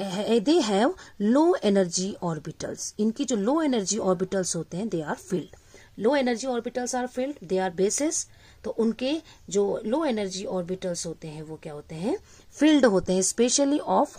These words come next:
hard bases, जैसे कि फ्लोरीन है,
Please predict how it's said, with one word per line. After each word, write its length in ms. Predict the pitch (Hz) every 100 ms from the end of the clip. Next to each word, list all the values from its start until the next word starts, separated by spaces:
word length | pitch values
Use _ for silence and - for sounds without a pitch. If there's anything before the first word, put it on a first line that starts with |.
| -
hard 280 | 180 180 269 - - - 151
bases, 540 | 196 180 - 151 - - _ _ -
जैसे 260 | 190 185 190
कि 240 | 202 330 - -
फ्लोरीन 500 | - 196 190 190 190
है, 320 | 170 170 180